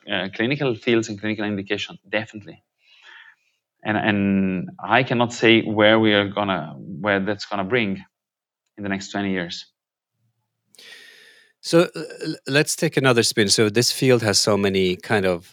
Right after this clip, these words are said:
Speaker 2: uh, angles to it, but one, one is of course bone, uh, generation, the other, you know, n-, neuro, uh, kind of in the neuro field. But what about just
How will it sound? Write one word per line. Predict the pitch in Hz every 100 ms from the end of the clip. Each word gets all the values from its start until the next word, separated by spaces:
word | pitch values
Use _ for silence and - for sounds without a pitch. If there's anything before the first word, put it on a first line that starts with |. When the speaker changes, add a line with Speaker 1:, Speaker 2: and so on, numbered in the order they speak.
| -
Speaker 2:
uh, | 104 98 95 - 104
angles | 98 101 92 90 -
to | 110 92
it, | 90 -
but | 98 - 110
one, | 117 -
one | 123 123
is | 110
of | 104
course | - 104
bone, | - 95 95 92
uh, | - 101 92 90 90 90 95
generation, | 92 95 95 95 101
the | 95 92
other, | 92 92
you | 87 101 92
know, |
n-, | 90 92
neuro, | 101 98 92 87 87 87 -
uh, | 95 90 87 85 85 85 92
kind | - 92
of | 82 -
in | 101
the | 92
neuro | 95 101 92
field. | - 92 85 92 - - - - -
But | 120
what | 120 123 135 202
about | 175 143 -
just | 113 - - -